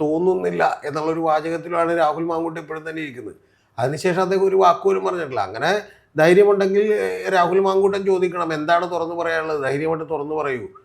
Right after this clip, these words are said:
"Don't," ഈ പറയുന്ന പോലെ എന്താണ്, "leave me scot free," എന്നെ വെറുതെ വിടരുത് എന്ന് പറയാനുള്ള ധൈര്യം എന്ത് ചെയ്യണം? "Don't spare me" എന്ന് ചാ-, ശങ്ക-, മറ്റേ കാർട്ടൂണിസ്റ്റ് ശങ്കറോട്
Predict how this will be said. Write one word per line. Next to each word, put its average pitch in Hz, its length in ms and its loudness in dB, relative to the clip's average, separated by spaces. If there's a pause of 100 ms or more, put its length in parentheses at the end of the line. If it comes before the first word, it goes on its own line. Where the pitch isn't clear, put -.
(320)
"Don't," 156 300 2
ഈ 151 100 -2
പറയുന്ന 147 240 -4
പോലെ 151 160 -4
എന്താണ്, 139 280 -6
"leave 143 180 -6
me 151 100 -6
scot 135 280 -4
free," 143 140 -6
എന്നെ 135 180 -2
വെറുതെ 139 260 -2
വിടരുത് 135 480 -4
എന്ന് 170 120 -6
പറയാനുള്ള 190 360 -4
ധൈര്യം 214 380 4 (340)
എന്ത് 202 120 6
ചെയ്യണം? 190 260 4
"Don't 175 180 4
spare 190 400 4
me" 180 60 6
എന്ന് 170 340 0
ചാ-, 156 360 2
ശങ്ക-, 147 400 -2
മറ്റേ 151 200 -2
കാർട്ടൂണിസ്റ്റ് 151 580 -2
ശങ്കറോട് 151 400 0